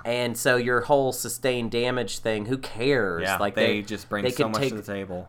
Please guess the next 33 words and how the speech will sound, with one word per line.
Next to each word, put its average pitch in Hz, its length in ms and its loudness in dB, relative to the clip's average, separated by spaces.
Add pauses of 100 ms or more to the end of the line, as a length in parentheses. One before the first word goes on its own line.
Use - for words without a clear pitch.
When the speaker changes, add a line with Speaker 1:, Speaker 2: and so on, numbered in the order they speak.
Speaker 1:
their 143 540 4
Speaker 2:
And 139 160 4
Speaker 1:
yeah. 147 80 4
Speaker 2:
your, 143 180 6
and 147 140 6
your 139 140 6
ambush 147 400 6
isn't 117 140 -4
helping, 110 260 -2
too, 151 120 2
'cause - 140 -6
you're 117 60 -4
taking 120 260 -4
two 135 160 -4
pop 127 240 0
shots, 117 380 0
and 120 120 -4
they're 117 80 -2
just 120 140 -8
gonna, 120 180 -4
yeah, 175 200 6
okay, 147 220 2
you, 131 280 -2
you 127 320 0
killed 131 460 0
two 147 400 4
of 127 120 2
my 120 180 -2
four 127 340 2
hundred 113 400 -2
ground 95 320 -4
forces. 82 320 -10
Speaker 1:
Yeah. 127 420 4